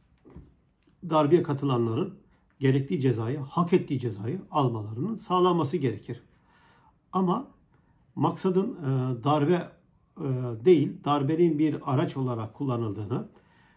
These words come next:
e, Türkiye Silahlı Kuvvetleri'nde bir askeri operasyon ve temizlik yapıldığını, e, bunun araç olarak kullanıldığını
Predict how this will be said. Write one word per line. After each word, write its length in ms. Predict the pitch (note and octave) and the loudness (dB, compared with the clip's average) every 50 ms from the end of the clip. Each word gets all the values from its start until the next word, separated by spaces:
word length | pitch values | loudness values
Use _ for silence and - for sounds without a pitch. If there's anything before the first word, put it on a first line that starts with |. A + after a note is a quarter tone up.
| _ _ _ _ - | _ _ _ _ -6
e, 360 | D3+ D3+ C#3 C3+ C3+ C3+ C3+ C#3 C3+ | -6 -4 -2 -2 -2 -2 -2 -4 -6
Türkiye 580 | - - F3+ F#3 F3 - D#3+ D3+ C#3 C3 B2 A#2+ | -4 -4 -4 -4 -2 -2 -2 0 0 0 -2 -4
Silahlı 440 | - - - D3 - B2 D3+ E3 C3+ | -8 -10 -6 -4 -4 -2 -2 -4 -4
Kuvvetleri'nde 800 | - C3 B2+ A2+ A2 - - A#2 G#2 A2 G2 G2 C#3 F#3 F#3 - - _ _ _ _ _ _ _ | -4 -6 -6 -6 -6 -6 -8 -6 -6 -8 -8 -6 -6 -6 -8 -10 -16 _ _ _ _ _ _ _
bir 220 | - D3 A#2+ B2 - - | -2 -2 -2 -2 -6 -8
askeri 500 | - B2+ A2 - - - C#3+ C3+ E3 D#3 | -8 -8 -8 -10 -8 -6 -2 -2 0 -2
operasyon 640 | C3+ - - B2+ B2 A#2 - - - C#3+ C3 A#2 B2 | -2 -4 -6 -6 -6 -6 -8 -8 -6 -6 -4 -4 -4
ve 80 | A#2 | -6
temizlik 480 | - - B2+ A#2+ A#2+ A#2 C3 A#2+ A#2+ - | -4 -4 -2 -2 0 -2 -4 -6 -8 -8
yapıldığını, 520 | A2+ G#2 - A#2 A2 G#2+ A2+ B2 B2+ - - - _ _ _ _ _ _ _ - | -10 -8 -8 -10 -6 -4 -4 -4 -4 -6 -8 -16 _ _ _ _ _ _ _ -10
e, 380 | C3+ B2+ A#2+ A#2+ A#2 A2 G#2 | -8 -8 -6 -6 -8 -8 -2
bunun 340 | B2 D3 C#3+ C3+ F#3 G#3+ - - - _ _ _ _ _ _ - - - - - | 0 2 2 2 2 0 -4 -12 -18 _ _ _ _ _ _ -20 -18 -18 -10 -4
araç 280 | C#3 C#3+ F3 E3+ - | -2 -2 -2 -2 -4
olarak 340 | C#3 B2 B2+ B2+ C#3+ C3+ - | -6 -6 -6 -6 -8 -10 -8
kullanıldığını 560 | - B2+ B2 A#2+ B2+ B2 A2+ B2 C3+ A#2+ G2+ | -8 -6 -4 -4 -4 -2 0 0 0 0 0